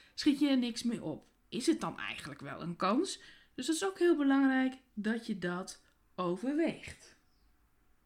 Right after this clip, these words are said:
Verder kijk je altijd naar je omgeving. Dus je vraagt je ook altijd af, en als we nu even het werk hebben,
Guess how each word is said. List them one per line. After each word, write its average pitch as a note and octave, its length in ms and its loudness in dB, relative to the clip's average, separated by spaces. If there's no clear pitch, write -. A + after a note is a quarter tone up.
Verder F4+ 520 4
kijk C4 280 2
je - 200 -10
altijd C4+ 880 -2
naar G#3 760 -2
je G#3+ 160 -4
omgeving. B3 760 -2
Dus A3+ 120 -8
je B3+ 80 -2
vraagt C4 340 0
je C4+ 80 -2
ook A#3 100 -4
altijd D#4 340 0
af, C#4+ 280 -2
en B3 120 -6
als A#3 80 -6
we A3+ 60 -4
nu A3 140 0
even G#3 180 -2
het F3 120 -10
werk C4 260 -2
hebben, C4+ 380 0